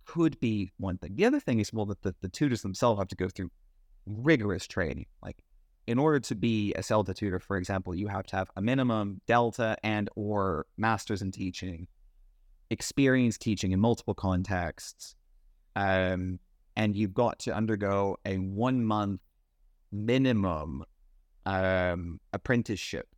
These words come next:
where you actually have to shadow a tutor and do everything they do under their supervision and then be approved by a celta assessor. Like, it's a massive process. When I was doing it, I had, like,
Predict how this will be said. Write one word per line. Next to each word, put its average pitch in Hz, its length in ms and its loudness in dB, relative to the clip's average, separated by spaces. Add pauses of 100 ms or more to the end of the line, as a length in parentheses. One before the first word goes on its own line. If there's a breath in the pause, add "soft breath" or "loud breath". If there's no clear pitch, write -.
(500)
where 101 140 -2
you 104 160 2
actually 113 300 0
have 98 100 -4
to 98 80 -8
shadow 107 800 0
a - 60 -12
tutor 90 600 -2 (420)
and 101 120 0
do 101 180 2
everything 110 540 2
they 101 180 2
do 95 320 -2
under 107 320 2
their 101 160 2
supervision 95 840 -2
and 98 140 -6
then 110 120 0
be 101 140 0
approved 123 600 0
by 113 220 4
a 104 100 2
celta 104 440 0
assessor. 98 560 0 (200)
Like, 110 160 -2
it's 160 200 2
a 123 40 2
massive 117 680 0
process. 104 440 0
When 101 120 -2
I 123 80 2
was 135 180 0
doing 107 260 2
it, 98 180 -4
I 107 100 -2
had, 107 300 -2
like, 87 260 -8